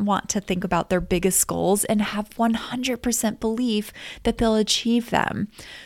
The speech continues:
The beautiful thing is, once you understand how to create belief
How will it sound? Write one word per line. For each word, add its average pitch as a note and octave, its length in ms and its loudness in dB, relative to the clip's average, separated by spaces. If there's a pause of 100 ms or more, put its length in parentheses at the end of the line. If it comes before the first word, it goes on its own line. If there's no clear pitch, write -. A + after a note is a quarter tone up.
(120)
The A#3 100 0
beautiful A#3+ 500 2
thing F#3 300 0
is, E3+ 400 0
once G#3+ 320 2
you C#4+ 220 6
understand A3 880 0 (300)
how A#3 120 0
to A#3 80 4
create G3+ 600 2
belief F#3+ 640 0